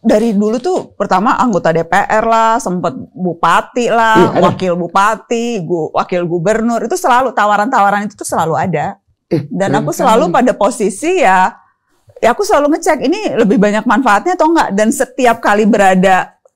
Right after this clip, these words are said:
Speaker 1: di persimpangan itu ya, nggak pernah persimpangan sih, karena sebetulnya nggak ter-, nggak pernah terlalu, eh, apa namanya?
Speaker 2: Memikirkan hal itu.
Speaker 1: Eh, eh, eh, tapi setiap kali tawaran itu ada, eh, aku
Speaker 2: Di-
Speaker 1: kemudian langsung melihat dan setiap kali itu juga jawabannya selalu enggak.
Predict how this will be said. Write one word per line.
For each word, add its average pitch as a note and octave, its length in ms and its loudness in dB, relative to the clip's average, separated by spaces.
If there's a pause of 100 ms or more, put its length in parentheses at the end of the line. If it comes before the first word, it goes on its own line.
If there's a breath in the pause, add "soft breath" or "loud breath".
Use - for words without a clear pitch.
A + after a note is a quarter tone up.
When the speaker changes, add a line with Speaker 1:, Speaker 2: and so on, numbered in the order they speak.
(340)
Speaker 1:
di - 160 2
persimpangan G#3 720 -2
itu F#3+ 220 -6
ya, F3 80 0
nggak G3+ 160 0
pernah G3+ 180 0
persimpangan G#3 480 -4
sih, A3 140 -6
karena F#3+ 260 -4
sebetulnya G3+ 460 -4
nggak C4+ 120 -4
ter-, - 120 -4
nggak F3 160 -2
pernah F#3+ 240 -4
terlalu, E3+ 640 -4 (400)
eh, E3+ 240 -2
apa G3 220 -2
namanya? G3+ 340 0
Speaker 2:
Memikirkan G#3 100 -2
hal G3 140 -2
itu. F#3+ 140 0
Speaker 1:
Eh, A3 80 4
eh, F#3+ 260 0
eh, F3 240 -2
tapi G#3 180 -4
setiap A3 240 -2
kali G3 220 0
tawaran F#3+ 400 2
itu F3+ 160 -6
ada, D#3+ 480 -4 (680 loud breath)
eh, F3 420 0
aku - 240 -4
Speaker 2:
Di- A3+ 80 4
Speaker 1:
kemudian G#3 320 0
langsung G3+ 400 -4 (560)
melihat F#3+ 460 2
dan F3+ 400 -2 (160)
setiap - 400 -2
kali F3+ 240 -2
itu F#3 80 -2
juga E3+ 160 -4
jawabannya F#3 480 -2
selalu F#3+ 400 -6 (480)
enggak. D3+ 320 -8